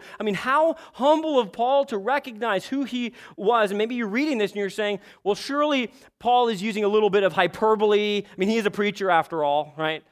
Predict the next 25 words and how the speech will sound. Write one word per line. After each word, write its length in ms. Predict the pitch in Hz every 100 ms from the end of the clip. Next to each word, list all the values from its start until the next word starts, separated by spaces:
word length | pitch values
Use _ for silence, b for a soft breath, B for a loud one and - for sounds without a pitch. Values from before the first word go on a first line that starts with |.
| b
This 180 | 190 233
is 120 | 226
exaggeration, 840 | 214 175 214 208 180 185 175 151 147
isn't 260 | 156 175 202
it?" 300 | 196 - - _ _ _ _ _
Paul 180 | 269 302
didn't 200 | 302 269
really 200 | 262 254
believe 380 | 190 214 240 202
he 100 | 240
was 140 | 214
the 80 | 185
worst 420 | 185 220 220 220
of 80 | 175
the 100 | 170
worst. 800 | 160 202 202 151 110 - - - _ _ _ _ _ _ _ _ _ _ _ _ _ _ _ _ _ _ _ _ _ _ _ _ _ _ _ _ _ _ _ _
When 120 | 208
Paul 320 | 196 269 330 302
looked 160 | 294
at 100 | 254
his 180 | 220 175
life, 380 | 190 233 180 -
he 180 | - 226
really 460 | 208 285 320 294
genuinely 1080 | 180 147 180 262 285 262 202 185 185 185